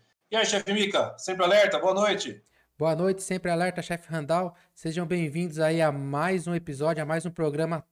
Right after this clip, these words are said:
Speaker 2: top aí. O que que a gente tem de top essa semana, chefão?
Speaker 1: Chefe, hoje a gente vai conhecer aí nossos irmãos aí dentro do, do movimento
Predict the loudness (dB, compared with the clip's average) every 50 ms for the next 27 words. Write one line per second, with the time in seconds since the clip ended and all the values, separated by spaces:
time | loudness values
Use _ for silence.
0 | _ _ 0 2 2 2 2 2 0 2 2 2 0 -2 -8 -20 -16 _ -8 -8
1 | -6 -2 0 0 2 2 2 0 0 -2 -6 -6 0 2 2 2 2 0 -6 -10
2 | -12 _ _ -2 2 2 2 2 0 -4 -4 -4 -4 -2 -2 0 0 0 0 -2
3 | -2 -4 -4 -2 -2 -2 -2 -2 -4 -6 -10 _ _ _ _ _ _ _ -20 -20
4 | -20 -20 -20 -20 -12 -6 -2 0 0 0 0 0 -2 0 0 2 2 0 0 0
5 | 0 0 0 0 0 0 0 0 0 0 2 4 4 4 4 4 4 2 0 -2
6 | 0 0 0 0 0 -2 0 2 2 2 2 2 4 4 4 2 2 0 0 0
7 | -2 -2 -2 -2 -4 -4 -4 -4 -8 -14 -20 -20 -20 _ _ -8 -4 -4 -2 -2
8 | -2 -2 -2 0 0 0 0 0 -2 -4 -4 -6 -10